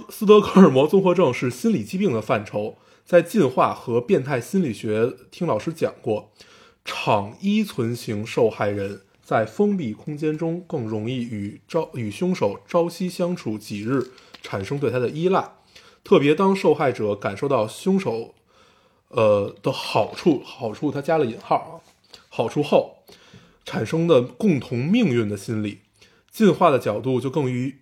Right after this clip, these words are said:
更易于理解，类似于婴儿对给予他存活机会的人情感的依附。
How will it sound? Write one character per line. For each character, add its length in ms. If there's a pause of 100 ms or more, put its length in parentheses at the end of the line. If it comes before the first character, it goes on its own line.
(120)
更 220
易 140
于 140
理 260
解， 280 (400)
类 200
似 220
于 420 (320)
婴 260
儿 180
对 280
给 200
予 140
他 160
存 320
活 180
机 260
会 180
的 80
人 420
情 260
感 200
的 80
依 180
附。 240